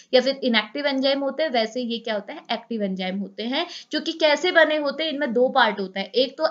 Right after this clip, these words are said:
apo एंजाइम का पार्ट होता है और एक किसका पार्ट होता है, कोफैक्टर का। Because जब हमारे apo एंजाइम के साथ कोफैक्टर जुड़ा, तभी तो हमारा हेलो, हॉलो एंजाइम बना। तो हॉलो एंजाइम एक कॉम्प्लेक्स है, बोल सकते हो, जो कि किससे बना हुआ है, apo एंजाइम से। इसे आप प्रोटीन भी बोलते हैं और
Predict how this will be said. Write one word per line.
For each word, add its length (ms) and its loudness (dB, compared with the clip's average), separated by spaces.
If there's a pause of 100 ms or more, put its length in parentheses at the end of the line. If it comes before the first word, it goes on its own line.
apo 280 2
एंजाइम 320 -2
का 140 -2
पार्ट 280 2
होता 220 -6
है 180 -6
और 240 2
एक 160 -4
किसका 260 -4
पार्ट 260 -2
होता 160 -12
है, 80 -14
कोफैक्टर 480 -2
का। 180 2 (280)
Because 240 2
जब 200 6
हमारे 320 4 (100)
apo 280 0
एंजाइम 320 -2
के 80 -12
साथ 260 -2
कोफैक्टर 440 -6
जुड़ा, 340 -2
तभी 240 -4
तो 140 -10
हमारा 320 -2
हेलो, 280 -2 (220)
हॉलो 240 -2
एंजाइम 300 -8
बना। 200 -12 (240)
तो 100 -2
हॉलो 280 2
एंजाइम 320 0
एक 140 -8
कॉम्प्लेक्स 480 -2
है, 100 0
बोल 200 -4
सकते 280 -10
हो, 60 -8
जो 80 -4
कि 140 -10
किससे 320 -6
बना 200 -2
हुआ 200 0
है, 100 -2 (320)
apo 300 4
एंजाइम 340 2
से। 160 -4
इसे 300 -6
आप 180 2
प्रोटीन 440 -6
भी 120 -4
बोलते 320 -6
हैं 100 -6
और 340 0